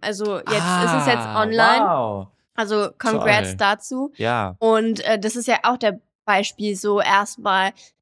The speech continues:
Speaker 1: die Beziehung für sich zu genießen, erstmal ohne Social Media,
Speaker 2: Mm, mm.
Speaker 1: weil was ich halt auch total richtig finde, was sie gesagt hat, ist, man sollte ja auch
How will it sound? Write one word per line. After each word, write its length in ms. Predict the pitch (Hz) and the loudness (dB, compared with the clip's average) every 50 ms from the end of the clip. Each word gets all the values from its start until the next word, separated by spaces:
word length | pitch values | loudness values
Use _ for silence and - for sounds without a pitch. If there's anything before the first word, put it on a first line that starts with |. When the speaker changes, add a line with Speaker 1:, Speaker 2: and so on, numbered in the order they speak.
| - - | -12 -10
Speaker 1:
die 40 | 226 | -8
Beziehung 540 | 190 220 - - - 247 240 233 226 226 226 | -8 -8 -8 -6 -4 0 2 2 2 0 -2
für 160 | - 262 233 | -4 -4 -4
sich 260 | 202 226 262 254 - | -2 -2 -2 -2 -4
zu 120 | - - | -10 -8
genießen, 460 | 220 220 240 240 240 247 240 - - 247 | -4 -2 -2 0 0 -2 -4 -4 -6 -4
erstmal 400 | 127 143 190 202 - 226 208 - | -2 -2 -4 -4 -2 -2 -2 0
ohne 240 | - 226 233 240 233 | 0 0 0 0 -2
Social 340 | - 247 226 220 - 247 233 | -2 -2 -4 -4 -4 -4 -4
Media, 320 | 226 220 220 214 214 214 | -2 0 0 2 2 2
Speaker 2:
Mm, 260 | 214 214 208 202 196 190 202 | 0 0 -2 -4 -4 -6 -4
mm. 60 | 196 | 0
Speaker 1:
weil 460 | 196 208 202 202 202 202 202 202 202 - _ _ _ _ _ | 2 4 4 4 4 2 2 0 -2 -4 _ _ _ _ _
was 340 | - 214 208 233 240 240 - - | -8 0 2 2 2 0 -4 -6
ich 200 | - 254 220 - 254 | -4 -4 -4 -2 -2
halt 180 | 247 240 - - | -2 0 0 0
auch 100 | 220 220 | -2 -2
total 420 | - 220 - 247 220 226 240 240 247 - - 220 | -4 -8 -6 0 2 2 2 2 0 -2 -4 -4
richtig 300 | 214 240 233 - 247 - | -4 -4 -4 -6 -12 -8
finde, 220 | - 254 247 240 | -6 -4 -2 0
was 160 | 214 220 226 - | -2 -2 -2 -4
sie 60 | 220 | -8
gesagt 400 | 190 190 185 214 208 233 226 240 | -10 -2 0 2 2 2 0 -4
hat, 220 | 247 233 - - | -8 -8 -6 -4
ist, 260 | 214 214 233 226 - _ _ - _ _ | -2 -2 -2 -2 -8 _ _ -20 _ _
man 260 | _ 226 220 220 220 | _ 0 0 0 2
sollte 640 | 202 208 220 226 233 247 254 254 262 262 254 247 247 233 | 0 2 4 4 4 4 0 -2 -2 -2 0 0 -2 -2
ja 300 | 240 226 208 208 208 - - | -2 -2 0 0 0 0 0
auch 340 | - 208 208 214 220 - | 0 0 0 -2 -2 -4